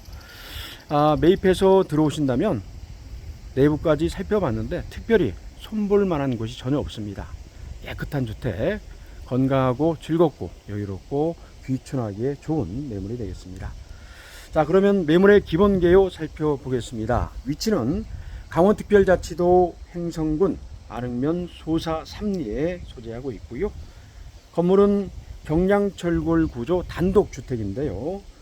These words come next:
최초에 천구백구십오 년도에 단독주택으로 준공을 했었는데요.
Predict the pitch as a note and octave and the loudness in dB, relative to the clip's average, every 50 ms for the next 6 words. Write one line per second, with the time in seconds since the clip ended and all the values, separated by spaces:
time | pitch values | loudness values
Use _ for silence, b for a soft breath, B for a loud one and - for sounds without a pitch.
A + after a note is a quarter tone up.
0 | b b b - - G#3 G#3 - - G3 D#3+ A2 G#2+ C3 B2+ G#2 - - - - | b b b 2 4 4 4 6 6 6 6 6 6 4 4 2 0 -6 -10 -8
1 | - G3 G3+ G3+ G3 F3 F#3+ G3 G3+ F#3+ - - - - - D3 - G#3+ F3 A#2 | -6 -4 -2 -2 -2 2 4 4 2 2 0 -8 -16 -10 -8 -4 -4 -2 -2 0
2 | A2 D#3 G3+ G3+ F#3 D#3+ B2 G#2 G#2+ G2+ A2 F#2+ C#2+ - - - - - - B | 4 4 6 6 4 2 0 0 0 -2 -2 -2 -4 -8 -18 -20 -20 -20 -20 B
3 | B B B B B B B B B B B B B B B B B B B - | B B B B B B B B B B B B B B B B B B B -12
4 | - G#2+ - - C#3+ D3+ D#3+ D3+ F#3 E3+ - - - C3+ - - C#3 C3+ C#3 D3 | -12 -12 -8 -4 -2 0 2 2 0 0 0 -6 -16 -12 -4 -2 0 2 2 2
5 | D#3 D#3+ D#3+ D#3 - - - - D3 D3 D3 D#3 D#3 D3 C3+ A#2 - - G3 - | 2 2 0 -2 -4 -10 -8 -2 0 0 2 2 0 0 -2 -4 -6 -8 -6 -2
6 | G3+ F3 C3 A2 G2+ F#2 G2 G#2+ D3 G3+ G3 | -2 0 0 0 -2 -4 -4 -4 -4 -6 -6